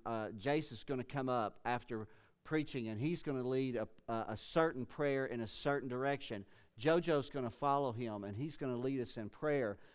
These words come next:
in a certain direction. And then Shane's gonna lead us in a prophetic praise, declaring the victory of God.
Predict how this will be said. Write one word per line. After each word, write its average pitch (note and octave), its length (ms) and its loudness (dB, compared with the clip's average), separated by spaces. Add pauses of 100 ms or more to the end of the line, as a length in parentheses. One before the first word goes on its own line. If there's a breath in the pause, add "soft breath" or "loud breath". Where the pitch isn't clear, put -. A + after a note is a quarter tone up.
(120 soft breath)
in A#2+ 100 0
a A2+ 60 0
certain D3 400 2
direction. B2+ 640 -2 (280 soft breath)
And A#2 100 -4
then B2 180 0
Shane's E3+ 500 0
gonna B2+ 240 -2
lead C3 240 2
us A#2 200 -2
in A#2 140 -2
a G#2+ 60 -2
prophetic - 760 0
praise, B2+ 560 2
declaring D3 680 2
the A#2 100 0
victory C#3+ 500 -2
of A#2+ 120 -2
God. A#2+ 460 2